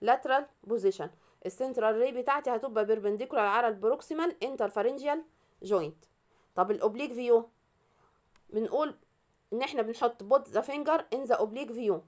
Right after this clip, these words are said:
اخلي الفينجر اللي انا عايزه افحصه في وضع مائل between البي اي واللاترال فيو. السنترال ري بتاعتي هتبقى فين؟ بردك على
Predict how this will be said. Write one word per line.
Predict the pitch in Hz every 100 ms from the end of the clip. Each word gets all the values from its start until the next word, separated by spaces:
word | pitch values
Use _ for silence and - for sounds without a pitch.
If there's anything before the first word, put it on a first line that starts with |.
| _
اخلي | 185 247 262 185
الفينجر | - 190 254 214 190
اللي | 214
انا | 240
عايزه | 240 247
افحصه | 247 311 320 392 - _ -
في |
وضع | 226 262 226
مائل | 220 190 139 160
between | 190 233 262 220
البي | 196 202 285 294
اي | 339
واللاترال | 262 233 247 233 220
فيو. | 190 160 - _ _ -
السنترال | 190 285 294 285 254 247 - 151 - 208
ري | 262 269
بتاعتي | 240 254 262 262 240 208
هتبقى | 202 277 220 240 240 214 _
فين؟ | - 262 269 - _ _ _ 196
بردك | 240 247 269 254
على | 214 262 277